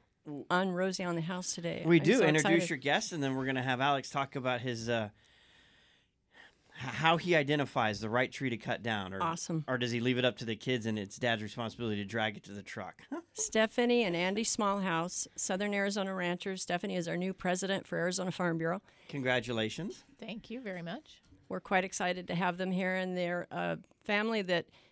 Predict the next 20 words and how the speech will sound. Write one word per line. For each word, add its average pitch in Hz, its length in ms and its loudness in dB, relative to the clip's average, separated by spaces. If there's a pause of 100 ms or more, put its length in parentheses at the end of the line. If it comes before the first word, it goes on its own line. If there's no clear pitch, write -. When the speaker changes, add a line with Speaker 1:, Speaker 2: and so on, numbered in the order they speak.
(300)
Speaker 2:
if 202 160 -2
the 214 100 4
kids 226 440 2
ranch, 202 460 -4
it'll 196 180 -2
be 185 120 -4
a 175 40 0
six-generation 185 920 0
farm. 185 360 2
This 190 200 -2
is 175 160 -6
their 175 140 0
one 175 200 -2
hundred 208 300 -2
and 175 120 -2
thirty-third 196 460 -2
year, 202 240 -2
and 165 160 0 (520)
Stephanie, 233 560 0
we're 185 380 -4